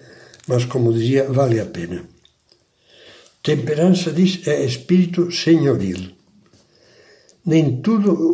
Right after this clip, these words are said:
o que experimentamos no corpo e na alma deve ser deixado à rédea solta.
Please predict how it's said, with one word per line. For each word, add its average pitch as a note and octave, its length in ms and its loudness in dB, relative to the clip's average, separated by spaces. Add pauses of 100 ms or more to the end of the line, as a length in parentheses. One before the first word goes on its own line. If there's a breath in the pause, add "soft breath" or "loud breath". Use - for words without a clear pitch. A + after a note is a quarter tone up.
(140)
o C#3+ 120 -2
que D#3 100 0
experimentamos C#3 1300 0
no A#2+ 220 0
corpo A#2+ 580 -2
e A#2+ 100 0
na A#2+ 180 2
alma E3+ 360 4
deve C#3+ 280 0
ser B2+ 220 -2
deixado C#3+ 680 -2
à B2+ 120 2
rédea C3 540 2
solta. - 500 -6